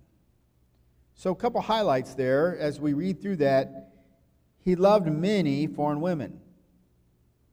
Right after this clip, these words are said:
Did you catch the part where it said he had seven hundred wives, princesses, and three hundred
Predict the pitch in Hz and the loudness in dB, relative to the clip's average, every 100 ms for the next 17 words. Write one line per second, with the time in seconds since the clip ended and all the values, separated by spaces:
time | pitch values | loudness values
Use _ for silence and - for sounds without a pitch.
0 | _ _ _ 147 143 156 - 269 - 196 | _ _ _ -6 -6 -4 -2 -2 -2 -2
1 | 196 202 190 175 185 175 165 165 160 - | 2 2 2 0 2 0 2 0 -4 -10
2 | - 180 185 214 196 196 190 196 196 202 | -2 0 0 -2 -4 -4 0 2 2 0
3 | - - _ _ _ _ _ _ _ _ | -14 -20 _ _ _ _ _ _ _ _
4 | _ _ _ _ 127 160 143 131 165 - | _ _ _ _ 0 2 4 2 -2 -8
5 | - - _ _ _ _ _ 196 185 185 | -18 -20 _ _ _ _ _ -4 -4 -6
6 | 156 151 175 - 156 156 - - 233 254 | -6 -6 -8 -8 -6 -6 -10 -10 -6 -4
7 | 196 196 175 175 170 | -2 -2 0 -2 -2